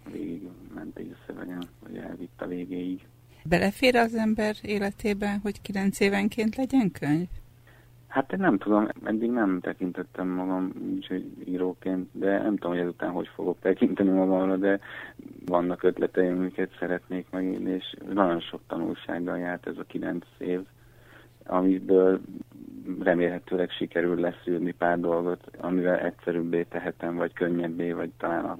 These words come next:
Speaker 1: mondjuk gyorsabbá is ezeket a folyamatokat, ami megszületik egy újabb könyv. De hogy pontosan mi lesz az, vagy hogy lesz, azt még nem tudom. De nem szeretnék kilenc évet várni. Azért ennek voltak nagyon-nagyon, hát nem is egy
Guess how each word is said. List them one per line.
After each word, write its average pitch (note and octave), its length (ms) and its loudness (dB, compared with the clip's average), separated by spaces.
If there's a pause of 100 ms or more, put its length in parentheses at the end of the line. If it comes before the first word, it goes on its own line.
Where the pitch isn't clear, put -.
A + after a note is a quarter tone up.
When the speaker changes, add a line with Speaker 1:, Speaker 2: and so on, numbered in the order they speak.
Speaker 1:
mondjuk E2 260 -8 (200)
gyorsabbá E2+ 680 -2
is E2+ 140 -10
ezeket E2+ 340 -6
a E2+ 160 -6 (120)
folyamatokat, E2+ 640 -4
ami E2+ 180 -6
megszületik E2+ 680 -8
egy F2 220 -4 (220)
újabb E2+ 300 -6 (180)
könyv. E2+ 340 -6 (580)
De F2+ 80 -2
hogy F#2 220 2 (220)
pontosan F#2 420 0
mi F#2 140 6
lesz F#2 300 2
az, F#2+ 240 0
vagy F#2+ 180 -6
hogy F#2 200 -8
lesz, F#2 240 -6
azt - 220 -14
még G2 140 -4
nem F2+ 200 0
tudom. F2 340 -8 (440)
De G#2 120 6
nem G#2+ 160 10
szeretnék F2+ 540 -2
kilenc F2+ 380 -2
évet F#2 260 0
várni. F#2 440 0 (200)
Azért F#2+ 360 4
ennek G2 180 2
voltak F#2 500 2
nagyon-nagyon, F2 800 -2 (180)
hát F#2+ 140 0
nem G2+ 180 4
is F2 80 -6
egy E2+ 240 -6